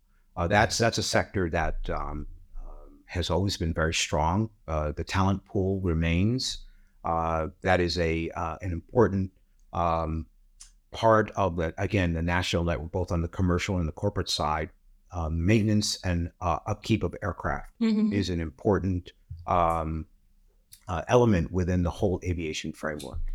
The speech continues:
Speaker 2: And I don't think people realize how prevalent the aviation industry is in, in Delaware.
Speaker 1: Mm-hmm. Very strong and, uh, traditionally very strong. Uh, you know, with this, what we call M R O.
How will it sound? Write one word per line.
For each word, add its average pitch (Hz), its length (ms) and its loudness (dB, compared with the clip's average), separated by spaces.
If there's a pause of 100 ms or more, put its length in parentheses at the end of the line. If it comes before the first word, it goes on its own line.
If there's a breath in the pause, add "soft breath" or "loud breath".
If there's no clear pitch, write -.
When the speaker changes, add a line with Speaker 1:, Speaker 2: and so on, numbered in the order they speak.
(220 soft breath)
Speaker 2:
And 233 120 2
I 247 60 2
don't 370 160 0
think 440 160 0
people 240 260 0
realize 185 560 2
how 190 200 -2
prevalent 170 520 -2
the - 140 -4
aviation 160 480 -2
industry 170 520 -2
is 175 260 -2
in, 170 340 -4 (100)
in 175 160 0
Delaware. 160 640 0
Speaker 1:
Mm-hmm. 82 220 -20 (500)
Very 123 140 6
strong 117 600 2
and, 95 480 2
uh, 95 260 2
traditionally 120 560 4
very 80 240 -2
strong. 80 560 -2
Uh, 80 440 0 (500)
you 92 140 -4
know, 87 120 2
with 87 340 2
this, - 320 -2
what 95 140 0
we 98 100 0
call - 300 0
M 92 180 2
R 76 300 0
O. 60 180 -6